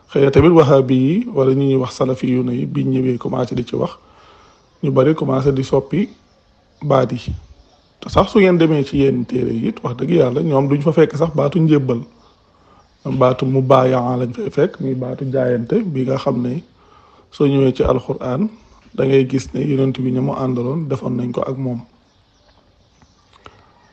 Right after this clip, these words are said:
Waaye loolu it danañ ca ñëw ci kanam, incha Allah.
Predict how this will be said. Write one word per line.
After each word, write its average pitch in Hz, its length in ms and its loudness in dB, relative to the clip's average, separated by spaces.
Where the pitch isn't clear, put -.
Waaye 143 140 6
loolu 135 200 8
it 143 80 0
danañ 139 220 6
ca 147 100 0
ñëw 135 200 2
ci - 100 -8
kanam, 127 260 -4
incha 123 220 -6
Allah. - 340 -10